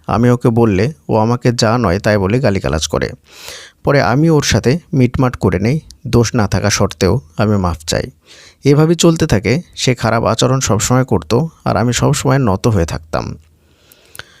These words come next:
তো একদিন আমি তার থেকে আইডি পাসওয়ার্ড নেই। এরপর যা দেখি তা দেখে আমার হাত পা কাঁপতে থাকে। আমি দেখি সে আমার আগেও একটা মেয়েকে গোপনে বিয়ে করে তার সাথে দুই বছর সংসারও করেছে। ও আমাকে বলেছিল ওই মেয়ে ওর প্রেমিকা ছিল,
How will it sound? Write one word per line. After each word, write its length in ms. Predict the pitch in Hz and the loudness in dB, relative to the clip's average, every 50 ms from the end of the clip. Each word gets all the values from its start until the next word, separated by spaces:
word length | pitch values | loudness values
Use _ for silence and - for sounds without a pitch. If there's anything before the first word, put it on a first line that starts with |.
| _ _ _ _ _ _ | _ _ _ _ _ _
তো 60 | - | 2
একদিন 360 | - 143 143 139 143 151 180 175 | 4 4 4 2 2 2 2 4
আমি 180 | 170 175 175 | 2 2 0
তার 160 | - 160 147 | 0 -2 -2
থেকে 440 | 139 - - 165 151 - 87 90 127 - - _ _ _ _ | 0 0 0 0 2 0 0 -2 -2 -6 -10 _ _ _ _
আইডি 320 | - 113 117 123 127 147 143 | -2 0 0 2 2 2 2
পাসওয়ার্ড 460 | - 113 101 - - 120 123 123 123 | 2 0 0 0 0 0 0 0 0
নেই। 200 | 90 87 123 143 - - _ _ | -2 -2 -2 -4 -6 -14 _ _
এরপর 400 | - 117 127 139 - 135 135 131 | -2 0 0 0 0 0 0 0
যা 220 | 131 - 117 110 117 | 0 0 0 0 0
দেখি 380 | 123 113 98 - 104 123 160 - _ _ | 0 -2 -2 -2 -4 -4 -4 -6 _ _
তা 140 | - 117 92 | -2 -2 0
দেখে 300 | 98 117 113 - - 135 | 0 0 -2 0 0 0
আমার 240 | 123 101 104 113 113 | 0 2 0 0 -2
হাত 200 | - - 101 - - - | -2 -4 -6 -6 -4 -6
পা 100 | - 101 | -8 -6
কাঁপতে 320 | - 104 92 - - 69 | -4 -4 -6 -6 -8 -6
থাকে। 300 | - - - - 64 58 - - _ - - - - - - - _ | -4 -4 -4 -4 -6 -8 -10 -14 _ -20 -20 -20 -20 -20 -20 -12 _
আমি 220 | - 98 131 156 160 | -2 2 2 2 2
দেখি 360 | 165 151 - 135 117 131 156 - _ - | 2 0 0 0 0 0 -2 -6 _ -6
সে 220 | - - 147 123 | -2 0 2 2
আমার 240 | 104 92 120 127 - | 2 2 0 0 0
আগেও 300 | - 98 120 127 143 143 | 0 -2 2 2 2 2
একটা 240 | 139 139 - - - | 2 0 0 -2 0
মেয়েকে 340 | 104 92 98 101 - 131 | 0 0 -2 0 0 0
গোপনে 360 | 123 - 107 - 113 110 110 107 | 0 2 0 0 2 0 0 2
বিয়ে 220 | 107 113 117 123 | 2 2 2 2
করে 300 | - 123 101 113 139 156 - _ _ | 2 0 0 0 -2 -4 -8 _ _
তার 140 | - 82 - | -2 -2 -2
সাথে 280 | - - 120 - 139 | -2 -4 0 0 0
দুই 180 | 123 117 107 95 | 2 2 2 2
বছর 220 | 90 92 - - | 2 2 0 0
সংসারও 460 | - - - 110 107 - 101 98 120 | 0 0 -2 -2 0 -2 0 0 0
করেছে। 340 | 113 - 90 78 - - 55 - - _ _ _ - - - - - - - _ - | -2 -2 -4 -2 -2 -4 -4 -6 -10 _ _ _ -20 -20 -20 -20 -20 -20 -14 _ 0
ও 60 | 127 | 2
আমাকে 300 | 123 156 151 156 160 180 | 2 2 2 2 2 2
বলেছিল 540 | 165 175 175 175 160 - 117 117 120 160 170 - - | 2 4 4 2 2 2 2 2 2 2 -2 -4 -2
ওই 200 | - 117 143 147 | 2 2 4 4
মেয়ে 240 | 135 127 120 127 131 | 4 2 2 2 2
ওর 140 | 131 131 - | 0 -2 -2
প্রেমিকা 420 | - - 107 98 104 - - 87 | 0 0 0 2 2 0 0 0
ছিল, 260 | - - - - - | -2 -2 -2 -2 -4